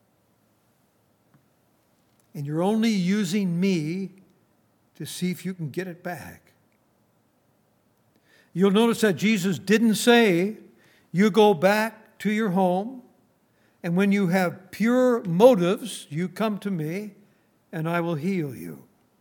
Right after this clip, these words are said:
No, the only issue was these were hurting people, but they came to the right person. And the Bible proclaims in John six thirty-seven,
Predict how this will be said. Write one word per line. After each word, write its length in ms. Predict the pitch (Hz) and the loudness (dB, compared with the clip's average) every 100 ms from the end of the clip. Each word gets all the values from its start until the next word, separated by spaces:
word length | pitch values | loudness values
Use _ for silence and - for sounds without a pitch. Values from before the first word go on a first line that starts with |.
| _ _ _ _ _ _ _ _ _ _ | _ _ _ _ _ _ _ _ _ _
No, 540 | 143 160 170 185 214 | -8 -4 -2 -2 -2
the 180 | 185 175 | -2 -2
only 460 | 180 214 214 220 208 | -2 0 -2 -2 -2
issue 300 | 208 - 190 | -2 -4 -6
was 580 | 180 185 190 - - _ _ _ _ _ _ _ _ _ _ _ _ _ _ | -6 -8 -8 -12 -20 _ _ _ _ _ _ _ _ _ _ _ _ _ _
these 400 | 151 202 226 196 | -2 0 0 -2
were 160 | 185 160 | -6 -6
hurting 480 | - 214 233 247 226 | -4 -2 0 -2 -2
people, 580 | 208 160 165 202 214 _ _ _ _ _ _ _ _ _ _ _ | -4 -6 -6 -10 -10 _ _ _ _ _ _ _ _ _ _ _
but 160 | - 147 | -14 -10
they 100 | 156 | -10
came 420 | 143 185 190 202 | -6 -4 -2 -2
to 100 | 180 | -6
the 100 | 151 | -8
right 300 | 147 165 180 | -6 -6 -6
person. 380 | 170 156 - 127 - _ _ _ _ _ _ _ _ _ _ _ _ _ _ - | -8 -10 -10 -18 -20 _ _ _ _ _ _ _ _ _ _ _ _ _ _ -8
And 100 | 160 | -6
the 80 | |
Bible 440 | 147 160 196 202 202 | -4 0 0 0 -4
proclaims 920 | 202 196 - 208 202 165 127 143 - | -6 -8 -6 -4 -2 -4 -6 -12 -12
in 120 | 151 | -12
John 360 | 127 170 185 180 | -6 -4 -4 -6
six 340 | - 196 196 | -6 -10 -10
thirty-seven, 760 | - 180 196 - 190 151 104 | -10 -8 -8 -10 -12 -12 -20